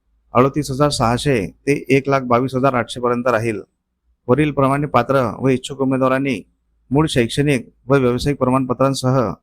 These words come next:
दिनांक सोळा सात दोन हजार पंचवीस बुधवार रोजी सकाळी अकरा वाजता सर सय्यद उर्दू हायस्कूल,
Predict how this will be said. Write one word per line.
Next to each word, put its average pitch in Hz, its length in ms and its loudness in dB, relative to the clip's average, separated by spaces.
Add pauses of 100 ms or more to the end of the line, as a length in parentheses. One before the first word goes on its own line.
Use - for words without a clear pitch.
दिनांक 135 300 2
सोळा 131 320 2
सात 139 180 0
दोन 131 200 0
हजार 139 160 0
पंचवीस 131 460 -4
बुधवार 120 360 2
रोजी 123 380 0 (480)
सकाळी 139 340 0
अकरा 135 280 0
वाजता 127 420 0 (120)
सर 147 180 0
सय्यद 135 460 -2
उर्दू 123 220 0
हायस्कूल, 120 460 2